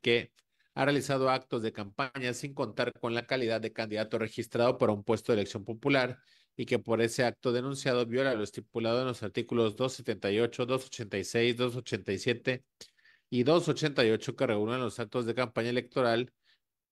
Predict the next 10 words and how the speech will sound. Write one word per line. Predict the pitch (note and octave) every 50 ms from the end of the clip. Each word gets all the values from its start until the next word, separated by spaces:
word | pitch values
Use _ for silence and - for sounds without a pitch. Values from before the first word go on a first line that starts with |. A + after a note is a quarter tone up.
| _ _ _ _
quienes | - D3+ D#3+ D#3 D#3 C3
pueden | C#3+ - C#3 C3+ C3
realizarlos, | C3 B2+ A2+ G2+ - A#2+ A#2 B2 B2+ C3 C3 - -
y | D3 B2+ -
prohíbe | - A#2 A#2+ B2+ C#3 C3+ C3+ A#2
los | G2+ F#2+ - -
actos | A#2 - _ B2+ A#2 -
anticipados | A#2+ G2+ - A#2 G#2+ - - - _ - G#2 G#2 G#2 G#2
de | G#2 G#2+
campaña. | - G#2 G2 - _ G2 F#2+ F2+ -